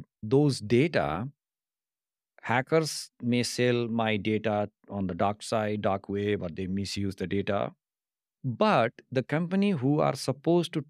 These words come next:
collect data from me, but are not accountable for the protection of the data,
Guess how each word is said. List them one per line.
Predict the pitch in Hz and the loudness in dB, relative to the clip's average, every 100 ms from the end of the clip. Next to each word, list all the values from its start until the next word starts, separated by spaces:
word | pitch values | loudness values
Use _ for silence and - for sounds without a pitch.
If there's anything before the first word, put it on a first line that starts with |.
| _ | _
collect | 139 139 147 120 | 2 4 2 2
data | 120 135 175 | 2 2 0
from | - 123 104 | 0 -2 -2
me, | 95 90 151 220 _ - | -4 -6 -10 -14 _ -8
but | 110 127 | -2 -2
are | 120 127 | 0 0
not | 120 120 147 160 156 _ - | 0 2 2 0 -8 _ -4
accountable | 120 - 151 202 190 175 156 110 98 117 | -2 0 2 2 2 2 2 2 -2 -6
for | - 120 | -4 -4
the | 120 | -4
protection | - 123 131 - 135 | -4 -4 -4 -4 -4
of | 110 | -6
the | 95 | -6
data, | 92 87 | -8 -8